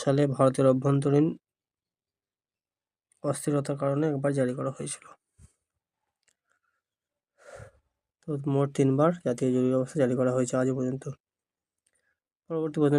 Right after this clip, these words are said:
রাষ্ট্রপতির ইমপিচমেন্টের কথা কোন ধারায় বলা হয়েছে? রাষ্ট্রপতির ইমপিচমেন্টের কথা কোন ধারায় বলা হয়েছে? অপশনগুলো দেখে নাও। একষট্টি, পঁয়ষট্টি, বাহাত্তর না তিনশো ছাব্বিশ? রাষ্ট্রপতির ইমপিচমেন্ট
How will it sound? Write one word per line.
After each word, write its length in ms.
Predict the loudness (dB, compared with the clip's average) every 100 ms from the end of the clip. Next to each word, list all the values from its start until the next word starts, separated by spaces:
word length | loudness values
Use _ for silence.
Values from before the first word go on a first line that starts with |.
| 4
রাষ্ট্রপতির 420 | 2 0 0 2 2
ইমপিচমেন্টের 840 | 2 0 2 2 2 -2 2 2 2
কথা 240 | -2 2 2 0
কোন 180 | -2 -2
ধারায় 280 | -2 -2 -2
বলা 160 | -2 -2 -2
হয়েছে? 320 | -6 -4 -6 -8 -14 _ _ _ _ _ _ _ _ _ _
রাষ্ট্রপতির 600 | -6 -4 0 2 2 2 2
ইমপিচমেন্টের 640 | 2 2 2 2 2 0
কথা 140 | 0 2
কোন 140 | 2 0
ধারায় 260 | 0 -2 0
বলা 140 | -2
হয়েছে? 300 | -2 -2 0 -2 -4 _ _ _ _ _ _ _ _ -14
অপশনগুলো 400 | -4 0 2 4
দেখে 140 | 4 2
নাও। 100 | 2
একষট্টি, 440 | 2 -2 -2 -2 0
পঁয়ষট্টি, 460 | 0 0 -4 -4 -4
বাহাত্তর 500 | -2 -4 -6 -4 -4 -4 -6
না 80 | -8 -8
তিনশো 300 | -6 -6 -8 -8
ছাব্বিশ? 420 | -8 0 0 0 -8 -18 _ _ _ _ _ _ _ _ _ _ _ _ _ _
রাষ্ট্রপতির 540 | -14 -6 -4 -2 0 2
ইমপিচমেন্ট 520 | 0 -2 0 2